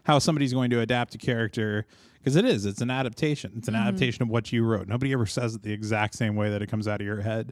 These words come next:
Speaker 2: No, which sometimes, doesn't that kill you a little bit? You're like, "That's ex-, like, I wanted it to be said this way."
Speaker 1: It
Speaker 2: But
Speaker 1: can, but that's where casting comes into play.
Speaker 2: Right.
Speaker 1: Like, that's why that's the line you use for auditions and see
Speaker 2: I
Speaker 1: who
Speaker 2: love
Speaker 1: says it.
Speaker 2: auditions. Like that, I've had,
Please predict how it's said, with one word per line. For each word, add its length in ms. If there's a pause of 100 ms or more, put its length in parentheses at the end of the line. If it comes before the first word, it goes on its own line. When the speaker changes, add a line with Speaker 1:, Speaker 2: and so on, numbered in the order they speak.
(100)
Speaker 2:
No, 220
which 160
sometimes, 460
doesn't 220
that 120
kill 180
you 140
a 20
little 180
bit? 200
You're 120
like, 180
"That's 200
ex-, 140 (320)
like, 100
I 80
wanted 300
it 80
to 60
be 80
said 240
this 200
way." 360
Speaker 1:
It 120
Speaker 2:
But 100
Speaker 1:
can, 220
but 120
that's 160
where 100
casting 380
comes 160
into 160
play. 180
Speaker 2:
Right. 260
Speaker 1:
Like, 160
that's 280
why 320
that's 340
the 120
line 360
you 420
use 320
for 140
auditions 600 (120)
and 140
see 80
Speaker 2:
I 100
Speaker 1:
who 80
Speaker 2:
love 360
Speaker 1:
says 20
it. 20
Speaker 2:
auditions. 800
Like 200
that, 200 (160)
I've 160
had, 240